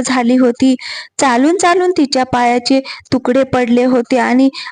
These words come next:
आता भूक पण लागली होती. स्टेशनवर खायचे भरपूर स्टॉल होते. त्या सगळ्याचा संमिश्र वास तिच्या नाकात जाऊ लागला.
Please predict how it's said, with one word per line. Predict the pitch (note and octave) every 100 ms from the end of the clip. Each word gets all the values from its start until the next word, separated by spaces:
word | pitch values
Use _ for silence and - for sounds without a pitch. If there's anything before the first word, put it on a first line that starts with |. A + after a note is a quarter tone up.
| -
आता | B3+ B3 D4+
भूक | B3 C4+ C4 -
पण | D4
लागली | D#4 C#4 A#3+ B3
होती. | B3+ C4 A#3+ C4 B3+ - - - -
स्टेशनवर | - C#4 C4 D#4+ F4+ F#4+ G4
खायचे | D4+ B3+ B3 C4+
भरपूर | C4 B3+ B3+ D#4
स्टॉल | - B3 A#3+ C4
होते. | C4 B3 C4 B3+ - - _
त्या | C4+ C4
सगळ्याचा | B3+ A#3 B3 A#3+ C#4+
संमिश्र | C#4 C4 A#3+ C#4+ - D#4+
वास | D#4 B3+ C4 -
तिच्या | A#3+ C4+ C4
नाकात | B3 A#3+ C#4 D4+ - - - - B3
जाऊ | C4+ B3 B3+
लागला. | B3+ A#3+ B3 C4